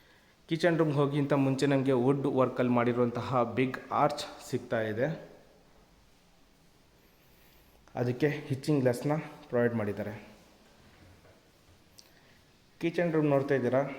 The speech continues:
ಸ್ಪೇಷಿಯಸ್. ಹೆಣ್ಮಕ್ಳು ತುಂಬಾ ಇಷ್ಟಪಡ್ತೀರ ಅಂತ ಅಂದ್ಕೊಂಡಿದ್ದೀನಿ, ಯಾಕಂದರೆ ಇಷ್ಟು ದೊಡ್ಡ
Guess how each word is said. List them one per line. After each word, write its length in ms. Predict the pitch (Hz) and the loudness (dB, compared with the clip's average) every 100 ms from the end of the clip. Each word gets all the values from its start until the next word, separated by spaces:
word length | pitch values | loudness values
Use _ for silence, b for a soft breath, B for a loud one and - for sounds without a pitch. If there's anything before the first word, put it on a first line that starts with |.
| - | -12
ಸ್ಪೇಷಿಯಸ್. 720 | - - 143 139 131 123 - - | -8 0 2 4 0 0 -6 -10
ಹೆಣ್ಮಕ್ಳು 420 | - 135 135 135 127 | -2 0 0 0 -2
ತುಂಬಾ 260 | 131 131 | 0 2
ಇಷ್ಟಪಡ್ತೀರ 680 | 131 113 127 123 117 - 117 | 2 0 0 0 -2 -2 0
ಅಂತ 180 | 113 107 | 0 -2
ಅಂದ್ಕೊಂಡಿದ್ದೀನಿ, 640 | 110 113 131 127 127 131 131 | -4 -2 -2 0 -2 -2 -4
ಯಾಕಂದರೆ 360 | 110 104 110 117 | -8 -6 -6 -6
ಇಷ್ಟು 260 | 120 - 113 | -6 -8 -4
ದೊಡ್ಡ 260 | 117 110 | -4 -2